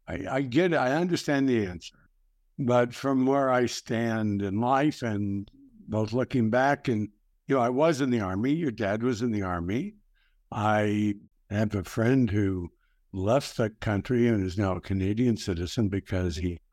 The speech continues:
believed the country, his belief system trumped, if you will, or overrode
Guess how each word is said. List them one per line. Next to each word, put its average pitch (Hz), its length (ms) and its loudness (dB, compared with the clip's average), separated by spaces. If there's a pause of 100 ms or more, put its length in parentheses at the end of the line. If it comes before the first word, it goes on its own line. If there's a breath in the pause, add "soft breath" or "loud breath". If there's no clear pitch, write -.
believed 92 360 0
the 85 80 0
country, 87 760 -2 (540)
his 117 240 0
belief 131 400 2
system 101 680 0
trumped, - 540 -4 (180)
if - 180 -14
you 92 140 -4
will, 90 480 0
or 82 240 -4
overrode 87 800 -2